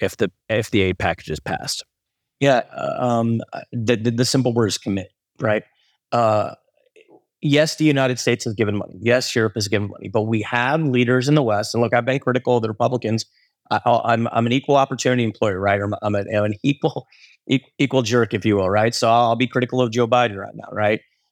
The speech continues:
Speaker 2: I think the delay on F sixteens was excessive. I, I think those should have gone way, way earlier for whatever reason, and, and we don't know what it is. I, I don't get a, you know, they don't, they don't invite me to the National Security Council, so I don't get to sit in.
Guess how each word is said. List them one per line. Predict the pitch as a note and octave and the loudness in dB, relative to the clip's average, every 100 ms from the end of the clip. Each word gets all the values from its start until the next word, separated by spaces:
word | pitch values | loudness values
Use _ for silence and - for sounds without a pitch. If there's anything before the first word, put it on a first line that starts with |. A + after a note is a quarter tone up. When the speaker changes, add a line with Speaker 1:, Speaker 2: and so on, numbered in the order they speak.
| _ | _
Speaker 2:
I | B2+ | -4
think | - B2+ B2 - | 0 -2 -2 -2
the | A#2+ G#2+ | -2 0
delay | A2+ A2 A#2+ | 2 2 2
on | A#2+ | 2
F | A2+ | 0
sixteens | - A2 - A#2+ C3+ | -2 -6 0 2 2
was | A#2 A2 | 0 -2
excessive. | G2+ - G#2+ - C3+ - - | -4 -2 -2 0 -2 -2 -8
I, | |
I | A2 A2+ | -4 -2
think | G#2+ A2 G#2+ | 0 -2 2
those | A2 A2+ | 0 0
should | - | -2
have | A2+ A2 | -4 0
gone | A2+ A2+ A2 | 2 4 2
way, | G#2+ A2+ | 0 0
way | A2 A2+ G#2+ | 0 -2 0
earlier | A2 A#2+ C3+ D#3 - _ _ _ | 0 2 2 0 -4 _ _ _
for | - B2+ | -2 0
whatever | A#2 C3 C3 A#2+ | 2 2 2 0
reason, | A#2 C#3 F3 E3+ | 2 2 2 2
and, | A2+ A2+ - | 0 -4 -4
and | G#2 | -4
we | G#2 | 0
don't | A2+ G#2+ | 0 0
know | G#2 | -2
what | G#2+ G#2 | 0 0
it | G2+ | 0
is. | A#2+ D#3+ - | 0 0 -4
I, | - G#2 G#2+ G2 G#2+ G#2 | -10 -12 -12 -8 -6 -2
I | - | 0
don't | G#2 | 0
get | A#2 A2 | 0 0
a, | A2 _ _ _ - | -2 _ _ _ -4
you | G#2+ | 0
know, | A2 | 2
they | A2 | 2
don't, | A2+ A2+ - | 2 0 0
they | A#2 | 0
don't | A#2 A#2 | 2 2
invite | A2 A2 A2+ | 2 2 2
me | A2+ | 0
to | A2 | 0
the | |
National | G#2+ G#2 G#2 A2 | 2 0 2 0
Security | - A2 A2+ G#2+ | -2 -2 0 0
Council, | G#2 G2+ G2 G2 | 0 -2 -2 -4
so | - G#2 | -2 0
I | |
don't | G#2+ | 0
get | G#2 | -2
to | G#2 | -4
sit | G2+ G#2+ | -2 -2
in. | G#2+ G#2 G2+ | 0 -2 -4